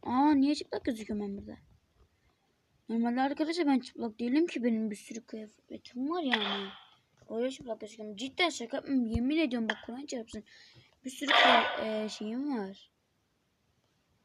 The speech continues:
Ama arkadaşlar var ya çok yakıştı. Şu şi-, şeyi bırakacağım ya silahı. Silahı bırakacağım. Silahı nasıl bırakılıyor ya?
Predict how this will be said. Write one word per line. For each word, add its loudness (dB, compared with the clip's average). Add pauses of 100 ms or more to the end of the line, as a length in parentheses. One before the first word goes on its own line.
(1080)
Ama 2
arkadaşlar -2
var 0
ya 0
çok -8
yakıştı. -4
Şu -8
şi-, -2
şeyi -4
bırakacağım -4
ya 8
silahı. 6 (760)
Silahı 0
bırakacağım. -6 (4000)
Silahı 0
nasıl -2
bırakılıyor -2
ya? -12